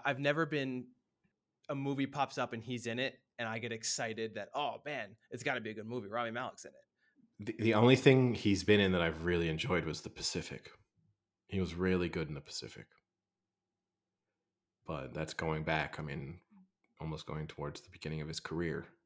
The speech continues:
Speaker 1: I don't even know if I know what
Speaker 2: But
Speaker 1: The Pacific is.
Speaker 2: it was like the, um, you know, the Pacific Theater equivalent of Band of Brothers.
Speaker 1: Oh, yes, yes, yes, okay. It was a T V show.
Speaker 2: And, yeah, it was a
Speaker 1: Yeah,
Speaker 2: T V
Speaker 1: yeah,
Speaker 2: show.
Speaker 1: okay.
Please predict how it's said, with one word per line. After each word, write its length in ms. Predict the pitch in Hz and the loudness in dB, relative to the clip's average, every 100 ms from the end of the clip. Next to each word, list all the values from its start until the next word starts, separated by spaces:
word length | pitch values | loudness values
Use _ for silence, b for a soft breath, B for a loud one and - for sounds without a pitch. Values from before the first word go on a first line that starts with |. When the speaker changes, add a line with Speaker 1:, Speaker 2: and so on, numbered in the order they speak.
| - | -12
Speaker 1:
I 40 | |
don't 100 | 120 | -8
even 80 | 113 | -6
know 60 | |
if 80 | 104 | -6
I 80 | 104 | -6
know 140 | 104 | -6
what 100 | 107 | -6
Speaker 2:
But 100 | 110 | -6
Speaker 1:
The 20 | - | -12
Pacific 340 | - 104 92 | -16 -14 -12
is. 380 | 110 117 - - - _ _ _ _ _ B B B B B B | -8 -8 -10 -20 -20 _ _ _ _ _ B B B B B B
Speaker 2:
it 80 | 104 | 4
was 160 | 92 | 4
like 180 | 90 82 | 4 4
the, 440 | 87 85 85 80 80 71 _ _ _ _ _ _ _ - | 4 4 2 0 -4 -10 _ _ _ _ _ _ _ -6
um, 560 | 165 147 143 123 120 - _ _ _ _ _ - | -4 -4 -8 -10 -12 -16 _ _ _ _ _ -10
you 100 | 78 | -8
know, 100 | 78 | -4
the 100 | 78 | -6
Pacific 680 | - - 113 92 90 - - _ | -6 0 4 4 2 -4 -16 _
Theater 500 | - - 95 87 78 | -10 0 2 4 2
equivalent 560 | - - 95 78 76 - | 0 -2 -2 -2 -6 -8
of 120 | 82 | -6
Band 240 | 80 80 | -2 0
of 100 | 78 | -2
Brothers. 480 | - 78 65 - - - - | -2 -4 -4 -10 -14 -12 0
Speaker 1:
Oh, 340 | 135 131 123 | 4 6 4
yes, 260 | 120 113 110 | 2 0 -2
yes, 180 | 101 - | -6 -6
yes, 120 | 98 | -12
okay. 180 | 92 - | -14 -14
It 420 | - _ _ - | -18 _ _ -14
was 100 | 120 | -12
a 40 | 113 | -6
T 120 | 127 | -4
V 120 | 113 | -4
show. 200 | - - - _ _ _ _ | -6 -10 -14 _ _ _ _
Speaker 2:
And, 320 | - 82 82 90 _ _ _ _ _ | -6 -4 -4 -8 _ _ _ _ _
yeah, 160 | 95 78 | -2 -2
it 20 | |
was 100 | 71 | 0
a 20 | 107 | -2
Speaker 1:
Yeah, 60 | |
Speaker 2:
T 100 | 92 | -2
V 80 | 80 | 0
Speaker 1:
yeah, 60 | 78 | 0
Speaker 2:
show. 160 | 76 | -2
Speaker 1:
okay. 140 | 67 | -4